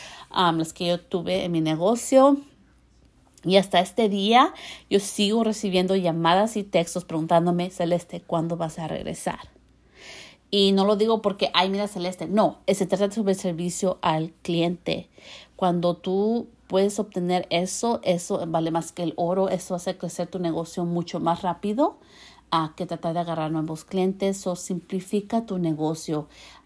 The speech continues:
Pienso que es tan importante ahora más que nunca con tanta información, <laughs> incluyendo este podcast, como siempre digo. Toma lo que te sirve, aplícalo a tu vida y a tu negocio, el resto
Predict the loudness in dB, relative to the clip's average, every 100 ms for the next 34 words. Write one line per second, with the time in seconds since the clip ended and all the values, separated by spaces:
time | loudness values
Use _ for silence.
0 | -16 -6 -4 0 -2 0 0 0 -2 -8
1 | -4 -2 0 0 2 2 4 4 2 0
2 | -2 -2 0 2 2 2 -2 -2 -4 -4
3 | -4 -2 0 -2 0 0 0 -4 0 4
4 | 4 4 2 4 4 4 2 2 -2 2
5 | 0 2 -2 -2 -2 -4 0 0 2 2
6 | 2 0 0 -4 -6 -20 -20 -20 -20 _
7 | _ -20 _ _ _ _ _ _ _ _
8 | _ _ 6 8 6 4 0 0 -4 0
9 | 0 2 -4 -8 -12 _ _ _ _ _
10 | -2 -2 0 0 2 4 2 2 -4 -4
11 | -2 -2 2 2 2 2 0 0 -2 -2
12 | -2 0 2 2 0 0 -2